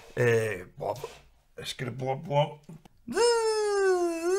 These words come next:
Hej, hej, mit navn er Brian. Du lander på den danske brumbasse. Velkommen til. Ja, det er ikke T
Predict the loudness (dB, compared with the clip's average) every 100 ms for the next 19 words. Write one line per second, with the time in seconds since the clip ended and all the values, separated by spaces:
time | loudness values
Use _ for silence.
0 | 2 2 2 2 4 6 6 8 6 6
1 | 6 6 6 6 8 8 6 6 6 6
2 | 6 4 4 4 6 6 4 -2 -6 -2
3 | 0 4 4 4 4 4 6 6 4 2
4 | -4 -14 -14 -16 -18 -20 -20 _ _ _
5 | _ _ -4 0 4 2 2 -12 -20 -20
6 | _ 2 4 4 2